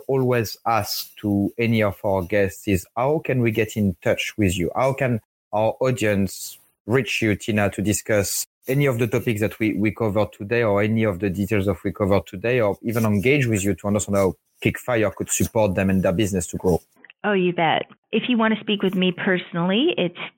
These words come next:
Speaker 2: Tina, T I N A, at kickfire dot com. Or you can go to kickfire dot com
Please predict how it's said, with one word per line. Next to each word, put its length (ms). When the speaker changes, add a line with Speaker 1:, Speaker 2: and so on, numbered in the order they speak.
Speaker 2:
Tina, 460
T 140
I 160
N 220
A, 280
at 200
kickfire 520
dot 240
com. 540
Or 320
you 200
can 180
go 240
to 220
kickfire 560
dot 260
com 400